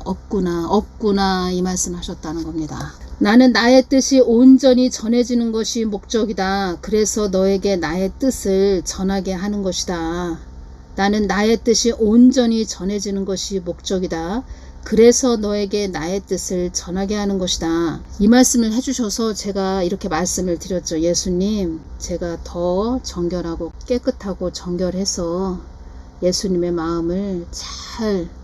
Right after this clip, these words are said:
전하는 통로가 되겠습니다. 이렇게 말씀을 드렸죠. 더 깨끗하고 정결해서 이 뜻은 더 예수님 보좌 앞에 가까이 나아가서 늘 엎드리는 그런 자로 더 엎드리겠습니다.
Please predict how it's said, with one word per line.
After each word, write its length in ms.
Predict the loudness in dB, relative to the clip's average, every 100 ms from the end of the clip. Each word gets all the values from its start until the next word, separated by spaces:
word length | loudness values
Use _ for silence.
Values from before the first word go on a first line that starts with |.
| -18 -18 -12
전하는 500 | -6 -2 -2 -2 -2
통로가 540 | 2 2 0 -6 -12
되겠습니다. 920 | -10 -6 -6 -4 -4 -4 -6 -6 -6 0
이렇게 260 | 0 0
말씀을 420 | -2 -2 -2 -4 -8
드렸죠. 440 | -8 -10 -10 -12 -12 -14 -14
더 240 | -12 -4
깨끗하고 540 | -2 0 -4 -6 -6 -4
정결해서 640 | -4 -4 -4 -4 -4 -4 -6 -8 -12 -14 -16 -10
이 100 | -8
뜻은 420 | -4 -4 -4 -6 -8
더 260 | -10 -6 0
예수님 640 | 0 0 -4 -4 -4 -6 -12 -16 -18 -18 -12
보좌 340 | -4 -2 -2 -4
앞에 160 | -6 -8
가까이 520 | -10 -8 0 0 0
나아가서 960 | 0 -2 -4 -6 -6 -6 -4 -6 -8 -10 -16 -18 -18 -12 -6
늘 140 | -4
엎드리는 920 | -4 -2 0 2 0 0 -4 -6 -8
그런 320 | -10 -10 -8 -8
자로 440 | -10 -10 -10 -12 -12 -14 -14 -12
더 160 | -10
엎드리겠습니다. 1000 | -10 -6 -4 -4 -6 -6 -6 -6 -8 -10